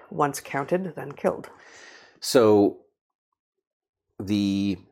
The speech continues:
Speaker 2: little island is used now as an aye-aye reserve. There are no people living on it natively, and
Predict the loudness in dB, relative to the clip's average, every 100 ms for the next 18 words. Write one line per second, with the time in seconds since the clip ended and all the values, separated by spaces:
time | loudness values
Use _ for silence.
0 | _ 2 4 6 4 4 0 -4 -10 -16
1 | _ _ _ _ _ _ _ _ _ _
2 | _ -6 -4 -4 -8 -8 0 2 2 -2
3 | -4 -12 -8 -6 -4 -4 -2 -4 -4 -8
4 | -6 -4 -2 -2 -2 -2 -6 -6 -6 -6
5 | -8 -10 -10 -10 -8 -10 -10 -8 -6 -2
6 | -2 -4 -8 -8 -8 -10 -10 -10 -10 -10
7 | -12 -10 -12 -12 _ _ _ _ _ _
8 | _ -10 -8 -8 -8 -10 -14 -18